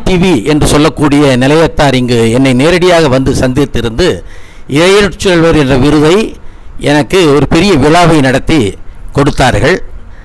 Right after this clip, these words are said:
அந்த படத்தை தான் நீங்கள் காண்கிறீர்கள். அதற்கு அடுத்தமாக இருக்கின்ற இந்த படம் இந்த பள்ளிவாசலை திறந்த படம்.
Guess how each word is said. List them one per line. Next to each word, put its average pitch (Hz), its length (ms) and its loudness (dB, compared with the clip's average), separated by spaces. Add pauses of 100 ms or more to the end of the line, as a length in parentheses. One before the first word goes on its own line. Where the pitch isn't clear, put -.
(580)
அந்த 156 300 0
படத்தை 165 360 0
தான் 202 140 2
நீங்கள் 127 300 0
காண்கிறீர்கள். 104 720 -2 (1500)
அதற்கு 165 400 0
அடுத்தமாக 185 800 0
இருக்கின்ற 170 460 0
இந்த 139 180 0
படம் 143 380 -2
இந்த 147 180 -2
பள்ளிவாசலை 170 640 2
திறந்த 165 320 0
படம். 113 320 -2